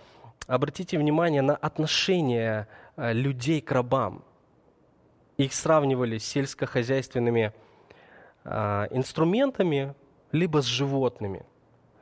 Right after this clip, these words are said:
Их ни во что не ставили. Можно ли говорить здесь уже о какой-либо справедливости? Это несправедливо. Мы живём в таком мире, который,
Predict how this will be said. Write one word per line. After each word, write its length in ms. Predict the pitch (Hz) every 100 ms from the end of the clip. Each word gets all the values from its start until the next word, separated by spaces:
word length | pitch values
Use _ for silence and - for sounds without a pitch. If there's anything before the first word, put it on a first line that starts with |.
| -
Их 160 | 147 -
ни 100 | 165
во 100 | 165
что 220 | - -
не 140 | 180 160
ставили. 500 | - 165 123 107 107
Можно 320 | 135 170 147
ли 140 | 147
говорить 520 | 135 139 139 143 - - - -
здесь 380 | - 120 135 -
уже 300 | 139 127 156
о 60 | 117
какой-либо 600 | 123 - - 127 123 113
справедливости? 1080 | - - 123 123 123 120 101 - - - - _ _ _ - _ -
Это 240 | 131 131
несправедливо. 1000 | 135 185 175 - 123 110 107 110 98 -
Мы 160 | 117 139
живём 280 | 135 139 135
в 60 |
таком 320 | - - 135
мире, 320 | 123 143 165 160 - - - -
который, 540 | 113 - 147 143 131